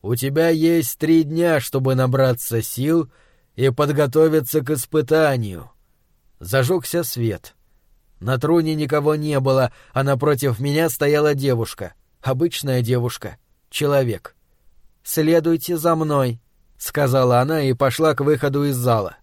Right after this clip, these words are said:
Несколько минут мы шли молча, потом я не выдержал и спросил: «Э, простите, Тира?»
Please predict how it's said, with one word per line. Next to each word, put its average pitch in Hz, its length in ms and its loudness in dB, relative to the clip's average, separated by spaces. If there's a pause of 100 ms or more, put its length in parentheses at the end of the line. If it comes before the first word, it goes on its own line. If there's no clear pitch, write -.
(580)
Несколько 165 560 0
минут 165 320 -2
мы 160 160 -2
шли 160 220 0
молча, 139 540 -2 (200)
потом 151 300 2
я 147 160 2
не 151 140 0
выдержал 156 540 2
и 151 60 0
спросил: 143 580 0 (360)
«Э, 143 320 -2 (160)
простите, 120 880 -4
Тира?» 175 440 0